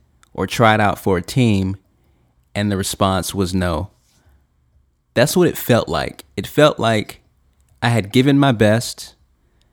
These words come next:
that I had applied myself, that I had presented myself the best way I could, and the best that I could give wasn't enough. Man, that was,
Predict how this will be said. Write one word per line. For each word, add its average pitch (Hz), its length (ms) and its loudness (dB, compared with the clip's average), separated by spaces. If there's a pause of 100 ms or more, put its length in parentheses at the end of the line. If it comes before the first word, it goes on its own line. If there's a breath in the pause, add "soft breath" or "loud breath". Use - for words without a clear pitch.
(360)
that 107 220 0
I 110 140 4
had 104 480 -2 (600)
applied 135 720 2 (140)
myself, - 720 -4 (840)
that 104 200 0
I 104 140 2
had 98 400 -2
presented 135 380 2
myself 117 440 0
the 98 100 -2
best 104 260 -2
way 98 180 0
I 92 80 -2
could, 85 440 -6 (840)
and 107 140 -2
the 95 40 -2
best 139 440 0
that 107 140 0
I 117 120 2
could - 260 -10
give 90 600 -2 (680)
wasn't 107 380 0
enough. - 540 -6 (1600)
Man, 98 500 0
that 110 220 -2
was, 110 500 -2